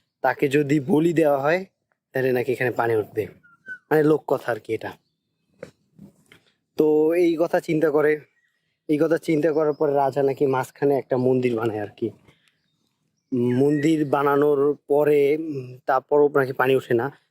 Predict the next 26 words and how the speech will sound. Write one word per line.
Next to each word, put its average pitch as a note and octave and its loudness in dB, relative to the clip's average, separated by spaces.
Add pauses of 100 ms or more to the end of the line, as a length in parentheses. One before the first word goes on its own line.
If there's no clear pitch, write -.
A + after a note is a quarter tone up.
তার B2+ 2
শেষে C#3+ 0 (200)
একদিন, C3+ 0 (1160)
আহ, B2 2
যুবরাজ C#3 2
নাকি, C3+ 0 (500)
যুবরাজ C3 4 (180)
এক - 0
পাশ C#3 2
থেকে D3 2
হাঁটা C3 0
শুরু C#3+ -4
করে, D#3 -2 (380)
হাঁটতে C3 -4
হাঁটতে D3 0
যখনই E3+ 2 (120)
ন-, D3+ 2 (160)
এই D3 2 (500)
দিঘির C#3+ 0
ভিতরে E3 2
যাওয়া D3 2
শুরু C3+ -2
করে, C3+ -4 (360)
দিঘির C3 0
ভিতর C3 2
দিয়ে C#3 2